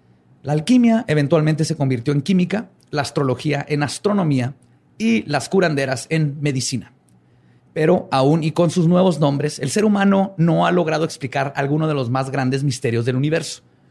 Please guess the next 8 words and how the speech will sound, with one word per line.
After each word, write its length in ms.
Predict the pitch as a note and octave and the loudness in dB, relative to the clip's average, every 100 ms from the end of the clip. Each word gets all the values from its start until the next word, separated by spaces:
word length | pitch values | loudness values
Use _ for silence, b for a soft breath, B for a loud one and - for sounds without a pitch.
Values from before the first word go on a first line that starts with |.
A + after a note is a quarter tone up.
| b b | b b
como 500 | - C3+ B2+ A#2 G#2 - | -6 -2 0 0 -4 -4
qué 160 | D3 | 0
es 160 | C3+ A#2 | 0 -2
la 120 | B2 | -4
conciencia, 600 | C#3+ C3 G#3 F3+ F3+ G#3 - _ _ - | -2 0 2 0 0 -6 -10 _ _ -8
qué 80 | D#3+ | -4
hacemos 340 | G#3+ A3 A3 | 2 2 2
aquí 360 | F#3+ - D3+ | 0 -2 -2